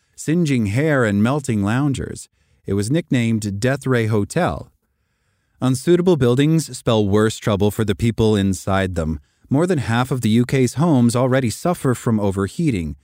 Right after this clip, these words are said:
but thanks to climate change, summers are getting hotter and heat waves are becoming more frequent. At best, an overly hot home is an unpleasant place to live or work. But for the most vulnerable people, overheating can be deadly.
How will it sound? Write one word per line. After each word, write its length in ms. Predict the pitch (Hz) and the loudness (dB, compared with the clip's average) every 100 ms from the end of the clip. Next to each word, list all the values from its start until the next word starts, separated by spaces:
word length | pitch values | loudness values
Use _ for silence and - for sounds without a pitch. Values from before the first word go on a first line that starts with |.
| _ _ | _ _
but 140 | 101 | -6
thanks 200 | 98 120 - | -2 -4 -4
to 80 | |
climate 360 | - 139 185 156 | -2 0 0 0
change, 500 | - 104 104 101 107 - | -2 0 0 -2 -6 -10
summers 400 | - 113 131 131 | -2 0 2 0
are 60 | |
getting 260 | 135 131 120 | 0 2 0
hotter 420 | 104 90 87 123 - _ - | 0 0 0 -2 -6 _ -6
and 140 | 87 | -2
heat 140 | 101 160 | 0 0
waves 340 | 123 117 110 | 2 2 0
are 80 | 110 | -2
becoming 400 | 104 98 101 98 | -2 -2 0 0
more 140 | 95 | 0
frequent. 600 | 92 127 147 95 80 78 - _ _ _ _ - | 0 -2 0 -2 -2 -6 -12 _ _ _ _ -4
At 180 | 104 101 | -2 0
best, 460 | 147 156 131 - | 2 0 -2 -2
an 160 | 117 113 | 0 2
overly 420 | 139 151 143 127 | 2 2 2 0
hot 240 | 110 131 | 0 -2
home 460 | 98 123 175 120 120 | 0 0 2 4 2
is 100 | 107 | 2
an 140 | 110 | 0
unpleasant 580 | 110 127 120 123 117 117 | 0 0 0 0 0 -2
place 240 | - 107 - | -2 -2 -2
to 120 | 98 | -2
live 400 | 107 147 113 104 | 0 2 2 0
or 100 | 95 | -2
work. 460 | 107 185 104 _ _ _ _ _ _ - | 0 0 -2 _ _ _ _ _ _ -6
But 120 | 107 | -2
for 100 | 120 | 0
the 100 | 117 | 2
most 240 | 127 156 | 2 0
vulnerable 560 | 127 117 147 180 151 120 | -2 0 2 0 0 -2
people, 460 | - 131 180 185 - _ | -2 -2 0 -2 -6 _
overheating 760 | - 139 160 127 196 165 101 98 | -2 0 -2 -2 0 0 0 0
can 220 | 110 110 | -2 -2
be 220 | 110 107 - | -2 -4 -6
deadly. 460 | 87 156 98 71 | -6 -4 -6 -8